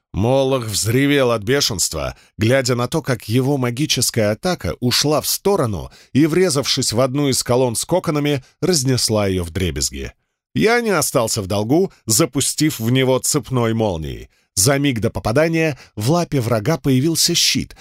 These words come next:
отразившись от которого заряд хаотического электричества ударил по располагающимся позади Молоха коконам.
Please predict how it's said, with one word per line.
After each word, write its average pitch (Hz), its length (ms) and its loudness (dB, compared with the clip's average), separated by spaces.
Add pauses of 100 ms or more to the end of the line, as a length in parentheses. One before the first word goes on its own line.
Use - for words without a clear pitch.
(100)
отразившись 120 640 0
от 95 100 -6
которого 165 500 0 (180)
заряд 170 420 0
хаотического 120 760 -2
электричества 151 880 -2 (180)
ударил 160 540 2
по 139 120 -4
располагающимся 117 1000 0
позади 98 400 0
Молоха 107 460 0
коконам. 73 580 -4